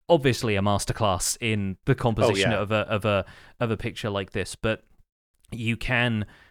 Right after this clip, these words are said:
Speaker 1: approach different things different ways. Like, e-, even when it comes to framing, when I was trying to figure out what I was doing with the gatehouse build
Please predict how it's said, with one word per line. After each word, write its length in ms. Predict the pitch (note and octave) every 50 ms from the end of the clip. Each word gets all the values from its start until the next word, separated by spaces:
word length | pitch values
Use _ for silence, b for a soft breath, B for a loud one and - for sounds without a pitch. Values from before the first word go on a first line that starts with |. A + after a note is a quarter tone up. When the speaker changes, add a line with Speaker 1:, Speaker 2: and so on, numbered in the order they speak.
| b b b _ _ - B2+
Speaker 1:
approach 640 | B2 - - - C3 B2 C3+ C#3 - - - - _ _ -
different 420 | - C3 - - - B2 A#2 F#2 -
things 240 | A#2+ A#2 A2 G2+
different 300 | - A2+ - - G#2+ D2+ A2
ways. 240 | A#2+ G#2+ F2+ F2 -
Like, 180 | A#2 A2 -
e-, 160 | - D#3+ F3+ -
even 200 | F3+ E3 D#3 F#3
when 120 | F3+ E3 C#3+
it 40 |
comes 220 | A2+ - C3+ B2+ -
to 80 | - A2+
framing, 560 | - - - A2 A#2+ B2 A2+ A2 G2+ F#2 F2 B B B B B B B B _
when 440 | - A#2+ A#2+ A#2+ A#2+ A#2+ A#2 A#2 A2+ -
I 100 | A2 A#2
was 380 | A2 A2 G#2+ G2 - - - - _ _ _ -
trying 320 | - - C#3+ C3 C3 C3+ B2+
to 100 | C3+ A#2+
figure 260 | - C#3 A#2 A#2+ A#2
out 140 | A#2 A2 F#2+
what 140 | A2 A2+
I 40 | G#2+
was 120 | G#2 G2+ F#2+
doing 220 | - A2 A2 G#2
with 180 | G2+ G#2 F#2 -
the 80 | A2
gatehouse 640 | F#2+ G2+ A#2 B2+ B2+ - - A#2 A2+ G#2+ F#2+ - -
build 420 | G2+ A2 G#2+ G#2+ G#2 G2 F#2+ -